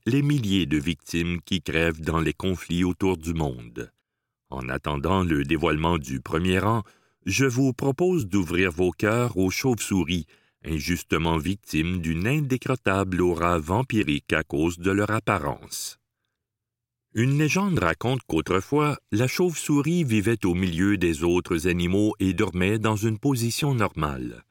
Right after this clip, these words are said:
Un jour, elle tomba malade pendant sa grossesse, mais personne ne voulait venir à son secours.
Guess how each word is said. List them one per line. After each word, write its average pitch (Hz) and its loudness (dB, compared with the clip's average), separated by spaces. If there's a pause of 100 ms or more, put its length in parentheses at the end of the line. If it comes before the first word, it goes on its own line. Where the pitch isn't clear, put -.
(560)
Un 95 4
jour, 131 2 (320)
elle 73 -2
tomba 104 2
malade 92 2
pendant 117 0
sa 90 0
grossesse, 76 -2 (340)
mais 165 2
personne 120 0
ne 85 2
voulait 76 2
venir 76 0
à 90 2
son 95 -6
secours. 67 -4